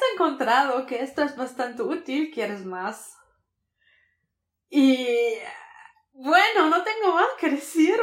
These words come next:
porque simplemente pruébalo. No, no conozco tu situación, no conozco tus, digamos, patrones. Em, por eso no te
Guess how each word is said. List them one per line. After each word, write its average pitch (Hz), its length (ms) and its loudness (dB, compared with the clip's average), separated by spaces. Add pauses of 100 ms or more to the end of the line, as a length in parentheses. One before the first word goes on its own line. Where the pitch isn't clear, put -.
porque 277 280 -4
simplemente 311 680 -4
pruébalo. 202 1080 0
No, 294 320 -4
no 320 200 0
conozco 415 460 2
tu 320 140 -2
situación, 269 840 -4
no 311 140 -2
conozco 285 560 -4
tus, 240 460 -10
digamos, 240 480 -2
patrones. 262 1000 -2 (960)
Em, 277 400 0
por 277 200 2
eso 339 260 2
no 349 120 -2
te 415 80 -4